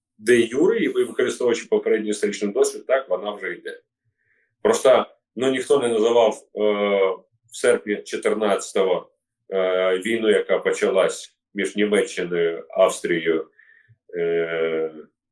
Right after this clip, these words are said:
проти Росії, проти Франції, проти Британії, ніхто ж називав її світовою війною на той момент.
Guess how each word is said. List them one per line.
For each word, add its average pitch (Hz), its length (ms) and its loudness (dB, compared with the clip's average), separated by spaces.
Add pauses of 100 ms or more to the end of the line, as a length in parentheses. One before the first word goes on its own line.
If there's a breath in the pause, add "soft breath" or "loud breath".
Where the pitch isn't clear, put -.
(160)
проти 95 280 2
Росії, 95 400 2
проти 85 260 -2
Франції, 90 400 0
проти 85 220 -4
Британії, 123 340 -2
ніхто - 180 0
ж 107 60 -4
називав 92 340 0
її - 120 0
світовою - 480 -2
війною 82 260 -8
на 85 100 -12
той - 160 -10
момент. - 340 -14